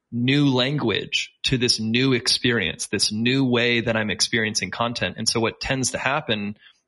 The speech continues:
as, you know, we often say, you, people understand a new thing through the lens of an old thing. And so when you, when you take something like Pokemon Go, and which was an incredibly, you know, entertaining application, uh,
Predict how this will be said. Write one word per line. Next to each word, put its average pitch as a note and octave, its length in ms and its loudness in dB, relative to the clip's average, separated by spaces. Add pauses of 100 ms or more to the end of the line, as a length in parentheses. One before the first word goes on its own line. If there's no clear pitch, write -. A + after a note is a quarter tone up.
as, A2+ 460 0
you A2+ 100 -6
know, G2 60 -2
we A2 100 2
often G#2+ 240 -2
say, A#2 240 0
you, A2+ 200 0 (280)
people - 240 -4
understand G#2 380 0
a G2 40 -4
new A2+ 160 0
thing A#2+ 280 -2
through A#2 160 -2
the G2 100 -2
lens G#2+ 300 -2
of G2+ 60 -2
an G2 100 0
old A2+ 200 0
thing. G#2 260 -2
And G#2 100 -2
so G#2+ 300 0 (400)
when B2 260 0 (100)
you, C3 280 0 (480)
when C3 160 -6
you A#2 60 0
take D#3 300 -2
something C3+ 340 0
like A#2 440 -2
Pokemon G#2 460 -2
Go, G#2+ 480 0 (720)
and A2 220 -2
which - 160 -2
was A#2 140 0
an A2 80 -4
incredibly, A2 760 -2 (300)
you - 80 -8
know, E2+ 200 -12 (120)
entertaining B2 680 -2
application, - 800 -4 (420)
uh, A2+ 120 0